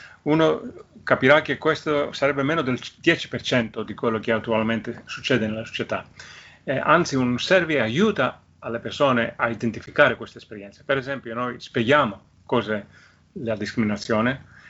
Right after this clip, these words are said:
e dopo chiediamo a una persona: "È andata al lavoro l'anno scorso?" Ok, se è andata al lavoro, si è sentita discriminata,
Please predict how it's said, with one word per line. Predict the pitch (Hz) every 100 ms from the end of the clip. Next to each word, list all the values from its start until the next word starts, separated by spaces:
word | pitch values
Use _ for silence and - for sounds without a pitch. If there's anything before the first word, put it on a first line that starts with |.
| - -
e | 143
dopo | 127 147 151
chiediamo | 147 131 143 139 127 - - _ -
a | 151
una | 127 117
persona: | - - 123 107 - _ _ _ _
"È | - 117 107
andata | 104 117 123
al | 120
lavoro | 127 139 147 139
l'anno | 139 139 139
scorso?" | 135 - 175 131 - 104 - _ _
Ok, | - 123 - 95 104
se | - 135
è |
andata | 123 139 151
al |
lavoro, | 139 139 139 113 - - _ _ -
si | -
è | 151
sentita | - 127 170 170 143 120
discriminata, | 113 143 127 135 143 139 120